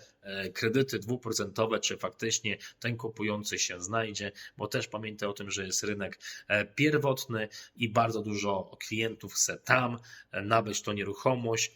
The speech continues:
E, tak samo miało być, e, zakaz, e, cesji umów deweloperskich. Co się okazuje, mm, e, nie ma, nie wiadomo, kiedy to będzie wejdzie, czy, a co jeśli chodzi o podmioty,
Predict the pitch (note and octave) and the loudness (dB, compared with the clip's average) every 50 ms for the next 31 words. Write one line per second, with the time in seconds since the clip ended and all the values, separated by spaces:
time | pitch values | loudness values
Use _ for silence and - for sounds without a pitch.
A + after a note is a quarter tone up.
0 | - - - - - - G#2 G#2 G#2 G2+ - A2+ - - C3 A#2+ A#2 A#2 A#2 A2+ | -18 -20 -20 -20 -14 -6 -4 -2 -2 0 2 4 4 6 4 4 2 0 2 2
1 | A2 G#2+ G#2+ G#2+ - - - - A2+ G#2+ G2+ G2+ - B2 - - A2+ G2+ - - | 2 2 0 2 2 2 2 0 -2 -2 0 2 2 2 2 2 0 0 0 0
2 | G#2+ G#2 G2+ F#2+ G2 - - - B2 A#2 - - - G2+ G2 - - - - _ | 0 -4 -4 -4 0 2 4 4 4 4 2 0 0 -2 -8 -8 -12 -20 -20 _
3 | _ - D3 C#3+ C#3 B2+ B2 C3 B2+ A#2+ B2+ B2 B2 B2 - B2+ B2 - - - | _ -6 -4 -2 -2 -2 0 0 0 0 0 -2 -2 0 0 0 0 0 -2 -2
4 | - G#2+ - - - - - _ _ - - - D#3 D3 C3 - - D3 C3 - | -4 -6 -6 -8 -16 -20 -20 _ _ -6 -2 0 2 4 4 4 4 4 0 0
5 | - C3 B2 A#2 B2 B2 B2 A#2 A2+ A2+ A2+ A2+ - - - - _ G2+ A2 A2 | -2 -4 -2 -2 0 0 2 2 2 0 0 -2 -12 -16 -18 -18 _ -10 -8 -4
6 | G#2+ G#2+ G#2+ G#2 G2+ G2+ G2 F#2+ F#2+ F#2+ F#2+ F#2 F#2 F#2 F#2 G2 G#2 A2 A#2 B2 | -2 0 0 2 2 0 -2 -2 -2 -2 -4 -4 -4 -6 -6 -6 -4 -2 0 2
7 | C3 C3+ C#3+ D3+ D#3 D3 C#3 C#3+ C#3 C3+ C3+ C3+ C#3+ D3 C#3+ C#3+ C#3 C3+ - D3 | 4 4 6 6 6 6 4 4 6 6 4 6 6 4 4 2 0 0 0 0
8 | C#3 C3+ - B2+ C3 B2+ A#2 A2 G#2 B2 C3 B2+ C3 B2 A#2 - A2+ A2+ A2+ A2+ | -2 -2 0 -2 0 0 -2 -2 4 6 6 6 6 4 2 2 4 4 4 2
9 | - - - - _ - - - C#3 A2+ G#2+ G#2+ A2+ - - D3+ C#3+ C#3+ C#3 B2 | -2 -12 -18 -10 _ 6 8 8 8 8 6 6 4 6 6 4 4 4 4 4
10 | - - C3 C3+ B2 C3 B2 - - B2 B2+ C3+ C3 - C3 A#2+ | 4 2 2 0 0 0 0 -2 -2 -2 -2 -2 0 2 2 0